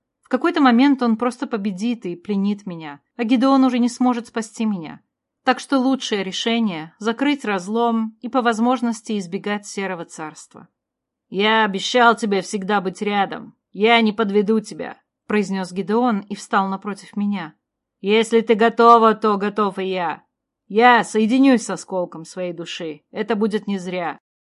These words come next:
«Это во благо всего будущего пятигранных королевств», прошептала я и обратилась к Траксе. «Действуй». Пускай мне еще не было и семнадцати лет, но жизнь научила меня многому.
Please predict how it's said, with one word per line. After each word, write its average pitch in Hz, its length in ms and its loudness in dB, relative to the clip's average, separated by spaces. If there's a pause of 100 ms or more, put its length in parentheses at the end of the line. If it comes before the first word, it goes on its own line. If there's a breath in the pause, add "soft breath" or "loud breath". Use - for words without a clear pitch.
(440)
«Это 240 280 -2
во 202 120 2
благо 214 440 2
всего 220 400 -4
будущего 214 600 -6
пятигранных 190 800 -4
королевств», 165 800 -10 (220)
прошептала 185 600 -4
я 214 300 -2
и - 120 -10
обратилась 180 600 -10
к - 80 -20
Траксе. - 560 -12 (460)
«Действуй». 202 640 0 (720)
Пускай 320 440 2
мне 262 300 4
еще 240 260 -2
не 233 220 2
было 190 200 -4
и 180 80 -6
семнадцати 208 680 -6
лет, 202 420 -8
но 220 200 0
жизнь 262 300 -2
научила 247 580 0
меня 214 300 -2
многому. 175 640 -6